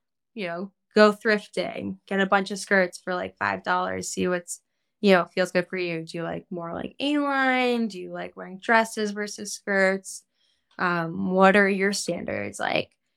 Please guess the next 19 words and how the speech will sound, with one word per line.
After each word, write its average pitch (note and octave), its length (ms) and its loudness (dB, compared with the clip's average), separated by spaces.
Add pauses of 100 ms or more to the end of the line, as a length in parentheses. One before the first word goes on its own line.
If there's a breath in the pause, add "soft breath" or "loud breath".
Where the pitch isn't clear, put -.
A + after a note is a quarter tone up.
(220)
when F#3+ 200 2
you F#3+ 100 0
throw G#3 280 6
on A3+ 200 8
something F#3+ 260 -2
below F3+ 220 4
your E3+ 180 -2
knee, A3 260 6
does F3 120 -8
that - 200 -4
feel, D4 80 4
like, F#3 260 2
way F#3 260 -6
too G#3 160 -2
much D#3 280 -4
for C4 80 -6
you?" F4 280 4
Like, D4 140 6
just, - 300 -10